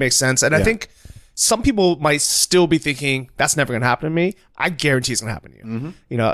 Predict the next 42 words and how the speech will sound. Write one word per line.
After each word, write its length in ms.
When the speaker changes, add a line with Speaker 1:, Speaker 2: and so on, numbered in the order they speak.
Speaker 1:
it's, 460
even 180
if 100
you 60
just 180
sat 160
on 80
your 80
couch 400
and 100
you 60
played 220
video 160
games 200
all 200
day, 420
Speaker 2:
Yeah. 220
Speaker 1:
you 60
smoked 260
weed 160
all 160
day, 360
Speaker 2:
Yeah. 200
Speaker 1:
and 160
you're 100
like, 240
"I 80
don't 100
bother 260
anyone, 220
I 60
don't 80
go 120
out, 100
I 20
don't 120
do 120
anything." 340
Speaker 2:
Yeah. 200
Speaker 1:
Something's 340
gonna 140
happen. 220